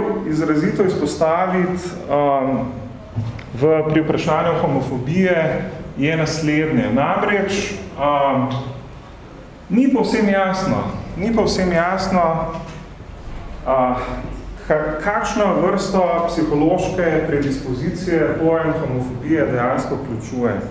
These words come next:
Namreč, ali vključuje nekaj, na kar nakazuje sam izraz homofobija, ki vsebuje, kot rečeno, besedo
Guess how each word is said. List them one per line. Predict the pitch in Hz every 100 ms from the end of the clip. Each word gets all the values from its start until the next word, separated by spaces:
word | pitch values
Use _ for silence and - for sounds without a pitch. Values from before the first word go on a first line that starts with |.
| - - - - -
Namreč, | 151 185 190 123 - - 135
ali | 160 233
vključuje | 226 196 - - 208 190 170
nekaj, | 190 190 165 110 95 98 -
na | 135 135
kar | - 160 185
nakazuje | 147 131 135 147 156
sam | - 151 151 147 127
izraz | 120 123 120 123 120 - - -
homofobija, | 175 170 170 143 160 185 190 180 185 180 - - - - -
ki |
vsebuje, | 139 135 131 156 156 139 127 117 -
kot | -
rečeno, | - 147 139 117
besedo | 117 - 131 123 101 -